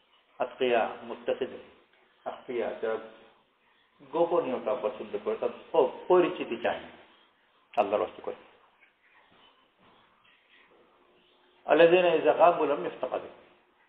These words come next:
এরকম অপরিচিত যে ওর উপস্থিত থাকলে কেউ তার খোঁজ করে না, চেনেই না, তো খোঁজ করবে কি, গুরুত্বই দেয় না। ওয়াইন হাজারু লাম ইউদাউ ওয়া লাম ইউকাররাব,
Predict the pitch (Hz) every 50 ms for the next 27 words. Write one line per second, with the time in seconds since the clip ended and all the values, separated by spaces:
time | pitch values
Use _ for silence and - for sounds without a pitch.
0 | _ - 139 143 160 185 170 156 143 127 131 135 123 117 117 117 110 - - -
1 | - - - - _ _ _ _ _ _ - 127 135 127 139 147 156 151 - 185
2 | 185 - - 175 - - 131 123 131 143 143 - 151 139 - 127 - - - -
3 | - - - - - - - - - _ _ _ _ _ _ _ _ _ _ _
4 | _ _ _ _ _ _ _ _ _ _ _ _ _ _ _ _ _ _ _ _
5 | _ _ _ _ _ _ 165 156 165 180 180 170 151 135 - - - - 131 -
6 | - 127 104 101 101 101 - - - - - - _ _ _ _ - 123 123 120
7 | 123 147 135 113 107 98 87 - - - - - - _ _ _ _ _ _ _
8 | _ _ - - _ _ _ _ _ _ _ _ _ _ _ _ _ _ _ _
9 | _ _ - - 143 165 208 226 208 - - 170 175 170 165 151 165 170 151 139
10 | 151 - - 139 139 135 143 139 160 175 165 131 127 127 131 131 117 - - 127
11 | 104 -